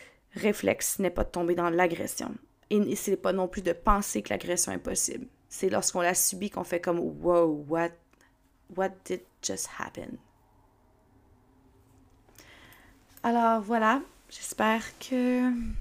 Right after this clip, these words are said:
j'espère que quand même ça vous a éclairé un petit peu sur des notions, ça vous a prendre... ça vous a fait prendre des prises de conscience, euh, peut-être que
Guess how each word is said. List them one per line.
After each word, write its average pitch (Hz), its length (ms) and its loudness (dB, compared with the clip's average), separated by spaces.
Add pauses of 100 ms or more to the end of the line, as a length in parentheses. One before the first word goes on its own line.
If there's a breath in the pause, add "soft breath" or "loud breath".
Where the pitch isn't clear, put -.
(1500 loud breath)
j'espère 247 400 2
que - 80 0
quand 220 260 2
même 214 300 0
ça 190 340 2
vous 185 280 -4
a 190 120 4
éclairé 190 500 0
un 269 60 4
petit - 160 0
peu 220 120 -2
sur 208 140 0
des 190 100 -2
notions, 190 500 -2
ça 208 160 -4
vous 190 120 -4
a 185 120 2
prendre... 196 380 -4
ça - 560 -4
vous 196 200 -8
a 202 80 2
fait 202 200 -6
prendre 220 280 -2
des 208 100 -2
prises 202 320 -4
de 190 80 2
conscience, 190 800 -4
euh, 185 160 0
peut-être 185 440 -4
que 185 180 -2